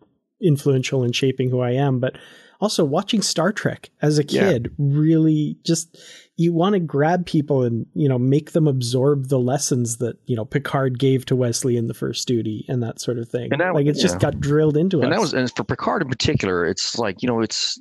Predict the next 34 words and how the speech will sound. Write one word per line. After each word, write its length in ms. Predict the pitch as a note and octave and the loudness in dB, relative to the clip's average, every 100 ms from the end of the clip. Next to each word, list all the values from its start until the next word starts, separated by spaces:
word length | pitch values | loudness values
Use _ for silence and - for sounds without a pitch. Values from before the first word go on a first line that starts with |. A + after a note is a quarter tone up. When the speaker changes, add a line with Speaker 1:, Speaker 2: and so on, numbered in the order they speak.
| - | -10
Speaker 2:
he's, 360 | - A2 - - | -2 -2 -2 -2
he's, 220 | G#2+ - - | -2 -2 -2
he's 180 | F2+ | -2
always 300 | F#2+ C3 C#3 | -2 -2 -2
talked 280 | - B2+ - | -2 -4 -2
a 40 | G#2+ | -2
good 200 | G2+ G2 | 0 0
game 180 | F2 | -2
about 300 | E2+ D2 D2 | -2 -2 -2
it. 100 | E2+ - | -2 -4
And 180 | E2+ | -4
for 80 | - | -2
the 80 | B2 | -2
most 320 | C#3+ E3 E3 | -2 -4 -4
part, 340 | - F2 D#2+ - _ _ _ _ _ _ _ | -4 -2 -4 -6 _ _ _ _ _ _ _
he's 320 | E2 F2+ D#2+ | 0 2 0
been 200 | F#2 G2 | -2 -2
a 60 | E2+ | -2
good 260 | D#2 G#2 F2+ | 0 0 0
model 380 | F#2 F#2 C2 | 0 0 -2
for 160 | C2 - | -6 -6
that. 220 | - - - | -6 -8 -8
I 40 | |
mean, 220 | D#2+ D2+ E2 | -6 -4 -4
you 60 | |
know, 120 | E2+ | -2
there 140 | E2 F2+ | 0 0
are, 160 | F2+ - | -2 -2
there 140 | F2+ | -4
are 80 | A2 | -4
times, 320 | - G#2 G2 | -6 -6 -4
and, 160 | A#2 B2+ | -4 -2
you 60 | |
know, 80 | G#2+ | -4